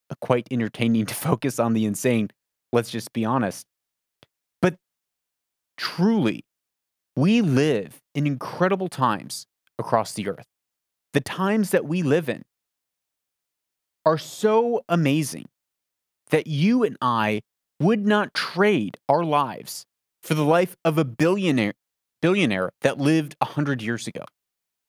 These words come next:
People who lived a hundred, hundred twenty years ago, they would die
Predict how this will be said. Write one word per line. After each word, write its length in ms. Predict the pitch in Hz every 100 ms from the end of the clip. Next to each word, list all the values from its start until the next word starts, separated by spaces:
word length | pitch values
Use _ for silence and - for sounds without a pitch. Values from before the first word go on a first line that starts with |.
| _ _ _ _ _ _ _
People 280 | 196 214 214
who 80 | 180
lived 300 | 196 190 -
a 80 | 127
hundred, 320 | 160 147 120
hundred 300 | 170 175 139
twenty 220 | - 156
years 280 | 139 170 147
ago, 240 | 117 104 - _ - _ _
they 140 | 220 285
would 260 | 302 220 -
die 380 | 143 254 180